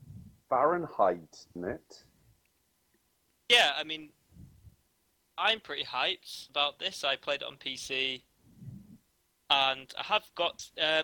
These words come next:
Speaker 2: they're, they're basically remastering a game called Fahrenheit, um, Indigo Prophecy, which I think was called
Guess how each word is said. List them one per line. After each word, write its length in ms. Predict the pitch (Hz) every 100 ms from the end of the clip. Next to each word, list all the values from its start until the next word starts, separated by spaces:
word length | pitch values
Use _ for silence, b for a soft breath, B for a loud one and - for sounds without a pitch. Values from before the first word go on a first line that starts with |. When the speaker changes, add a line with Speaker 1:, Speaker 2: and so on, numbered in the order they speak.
| -
Speaker 2:
they're, 180 | 185 180 -
they're 100 | 170
basically 500 | 202 208 - - 147
remastering 880 | 147 160 147 139 - 135 123 120 - _ -
a 40 |
game 180 | 139 143
called 220 | - 139
Fahrenheit, 680 | - 139 135 131 127 123 127 - b b b b -
um, 320 | 131 123 123 139
Indigo 360 | 143 135 131
Prophecy, 680 | - 143 131 143 - 143 139
which 200 | 135 -
I 40 | 139
think 300 | - 185 -
was 120 | 156
called 460 | - 156 147 143